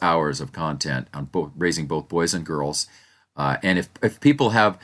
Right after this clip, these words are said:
you know, just boys, they may say, "Well, come on, I don't wanna hear about girls." But no, I've set it up so that if you have only boys or only girls, it doesn't matter, because so much of the content is good, good child raising for all age groups of kids.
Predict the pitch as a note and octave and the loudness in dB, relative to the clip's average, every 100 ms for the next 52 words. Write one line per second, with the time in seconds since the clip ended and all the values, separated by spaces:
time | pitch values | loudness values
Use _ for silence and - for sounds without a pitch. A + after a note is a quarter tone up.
0 | - _ G#2 F#2 E2+ G#2+ - G2+ G2 F#2 | -20 _ 0 0 2 0 4 6 6 4
1 | F2 E2 F2+ C3+ D3 G#2 F#2 G2+ A2+ G2 | 0 0 2 4 4 4 2 0 2 2
2 | D#2 F2 D#2+ D#2+ E2 D#2+ D2+ C#2+ F2+ - | 2 0 0 -4 -4 -4 -4 0 -2 -2
3 | - - G2 F#2+ A2 F#2+ D#2+ - - A#2+ | -12 -2 0 4 4 4 2 0 2 4
4 | G2 G#2 - - F2+ E2+ E2 D2+ F2 E2+ | 4 2 0 0 2 2 0 0 -2 0
5 | G2 F#2+ C#3+ C3+ F#2+ F#2 F2 G#2 G#2 F#2+ | 0 2 4 4 4 0 0 2 2 2
6 | - - G#2 G2+ E2+ F#2+ F#2 D2+ D#2 - | -2 0 2 2 2 2 2 0 -4 -12
7 | - F#2+ G2+ F2+ - - A#2+ A2 A2 A2 | -8 -4 0 2 2 2 4 4 2 0
8 | F2+ E2+ F#2+ F#2+ F2+ D#2+ D#2 - F2 D#2 | -2 -2 0 0 -2 -4 -6 -2 -2 -2
9 | C2+ _ _ F#2+ D2+ - G2+ A#2+ D#2 B1+ | -6 _ _ -4 -4 0 4 4 2 -2
10 | C2 C#2 - - E2 F2 D#2+ - - C2+ | -2 -4 -4 -2 0 0 0 -2 -4 -4
11 | C#2 - F#2 D2 D2+ - | -6 -4 0 0 0 -4